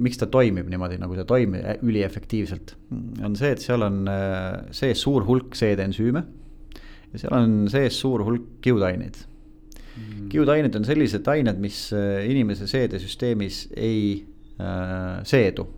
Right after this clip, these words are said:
Speaker 1: Ehk et selliseid ensüüme, mis, äh, kiudained lagundaksid, inimese organism ei tooda. Äh, seeduvad nad alles jämesooles, kui bakterid neid siis, äh, enda toiduks nagu tarbivad, kiudained.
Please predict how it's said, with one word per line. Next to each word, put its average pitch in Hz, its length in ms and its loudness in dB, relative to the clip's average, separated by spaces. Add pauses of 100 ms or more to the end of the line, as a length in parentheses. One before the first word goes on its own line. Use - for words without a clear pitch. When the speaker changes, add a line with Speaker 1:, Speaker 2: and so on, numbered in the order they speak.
(220)
Speaker 1:
Ehk 101 200 -6
et 101 80 -10
selliseid 101 380 -2
ensüüme, 101 500 -2
mis, - 300 -8
äh, 95 240 -2
kiudained 101 480 -2
lagundaksid, 117 600 -2
inimese 98 540 -6
organism 98 520 -6
ei 113 60 -2
tooda. 87 340 -6 (840)
Äh, 101 580 -2
seeduvad 107 400 6
nad 98 160 0
alles 110 300 2 (260)
jämesooles, 110 840 2
kui 95 460 -6
bakterid 90 480 -2
neid 92 240 -4
siis, - 400 -6
äh, 95 920 -4 (340)
enda 101 240 0
toiduks 104 380 0
nagu 92 160 -6
tarbivad, 92 420 -4 (240)
kiudained. 92 540 -6